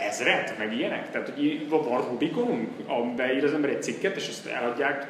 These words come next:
kétezer példányban. Tehát, tehát, hogy igazából a történész ilyen szempontból egy borzasztó szerencsés szakma, hogy az egy nagy közönséget érdeklő dolog. Még egy, még egy irodalomtudósnak se érdekli a disszertációja tulajdonképpen senkit. Most nem akarom bántani őket, de hát tényleg.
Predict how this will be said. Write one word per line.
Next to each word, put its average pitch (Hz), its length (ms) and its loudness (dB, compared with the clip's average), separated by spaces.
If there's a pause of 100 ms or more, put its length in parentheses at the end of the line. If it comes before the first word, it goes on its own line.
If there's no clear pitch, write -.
kétezer 156 480 -6
példányban. 165 380 -4
Tehát, 135 160 0
tehát, - 500 -4
hogy 135 140 -4
igazából 147 320 6
a 139 40 4
történész 170 440 0
ilyen 196 120 -2
szempontból 214 340 0
egy 214 80 6
borzasztó - 340 -4
szerencsés 113 440 0
szakma, 139 280 -2
hogy 202 140 -2
az 202 220 -2
egy 311 100 -2
nagy - 240 0
közönséget 113 540 2
érdeklő 110 440 2
dolog. 117 240 2
Még 131 140 4
egy, 151 260 2 (220)
még 131 140 0
egy 139 140 4
irodalomtudósnak 110 960 0 (240)
se 110 200 -4
érdekli 98 380 -2
a 104 200 -2
disszertációja 107 680 0
tulajdonképpen 120 600 0
senkit. - 460 -6 (420)
Most - 160 -10
nem 120 100 2
akarom 107 180 -2
bántani 123 280 8
őket, 233 220 10
de - 60 8
hát 247 160 6
tényleg. 123 280 6